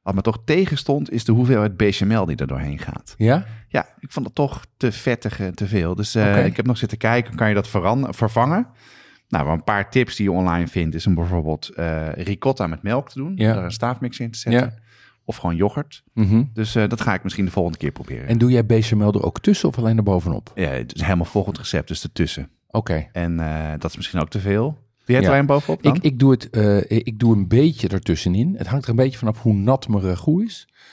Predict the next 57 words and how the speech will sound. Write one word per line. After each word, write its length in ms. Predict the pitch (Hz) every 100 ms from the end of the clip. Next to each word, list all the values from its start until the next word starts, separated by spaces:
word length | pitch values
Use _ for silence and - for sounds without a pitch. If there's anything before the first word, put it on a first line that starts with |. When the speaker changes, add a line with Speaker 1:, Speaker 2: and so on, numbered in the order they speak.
| - _
Speaker 2:
Als 160 | - 104
ik 100 | 107
een, 320 | 95 92 87
als 140 | 107
ik 60 | 104
een 60 | 95
vrij 220 | - 95
droge 460 | 95 120 143 -
ragout 380 | 85 85 107 101
heb, 180 | 85 -
dan, 320 | - 85 82 82
ehm, 200 | 80 78
dan 160 | 85 98
doe 100 | 101
ik 60 |
het 140 | 95 -
wel 200 | 98 127
ertussen. 440 | 135 151 143 202 -
Speaker 1:
Ja. 160 | 104 - -
Speaker 2:
Als 120 | 101
ik 60 | 104
een 60 |
hele 240 | 98 104 98
natte 260 | 98 104
ragout 340 | 110 101 104 95
heb, 120 | -
dan 120 | 87
doe 100 | 85
ik 80 | 80
het 80 | -
eigenlijk 340 | 82 - 67
alleen 200 | 82 78
maar, 220 | 69 69
eh, 380 | 71 73 67 67 67
met, 360 | 65 - -
eh, 80 | 65
met 140 | 69 76
ragout. 460 | 76 - 80 76 _
Speaker 1:
Ja. 160 | - 110 - - -
Speaker 2:
En, 280 | 82 78 67
eh, 120 | 67
of 120 | 87
als 100 | 92
ik 60 | 85
tomatensaus... 680 | - 87 92 - - 85 78
Ik 140 | -
heb, 120 | 87
doe, 300 | 90 80 - -
maak 280 | 87 82
er 60 | 87
ook 120 | 82
eentje 160 | 82 82
met 140 | 80
gegrilde 380 | - 90 - 85
groenten 300 | - 90 80
en 80 | 80
tomatensaus. 800 | 76 82 85 - 87 85 -